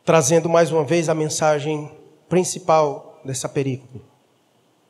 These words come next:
É que Jesus é o único capaz de perdoar os nossos pecados. Não existe nada,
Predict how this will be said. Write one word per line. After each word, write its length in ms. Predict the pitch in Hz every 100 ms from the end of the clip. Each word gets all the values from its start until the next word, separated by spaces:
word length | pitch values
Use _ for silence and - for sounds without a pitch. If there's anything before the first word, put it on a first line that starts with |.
| _ _ _ _ _ _ _ _ _ _ _
É 80 | 139
que 160 | 139 147
Jesus 880 | 151 123 180 208 214 - - - -
é 160 | 139
o 40 | 135
único 440 | 156 196 196 196
capaz 880 | 190 175 131 113 110 110 - - - _ _ _ _ _ _ _ _ -
de 100 | 123
perdoar 420 | 127 131 135 127
os 160 | 127 -
nossos 600 | 123 123 - 139 - - _ _ _ _ _
pecados. 800 | 131 - 98 92 - - - - _ _ _ _ _ _ _ _ _ _ _ _ _ _ _ -
Não 180 | 160 165
existe 480 | 151 156 151 -
nada, 580 | 170 160 143 127 120 104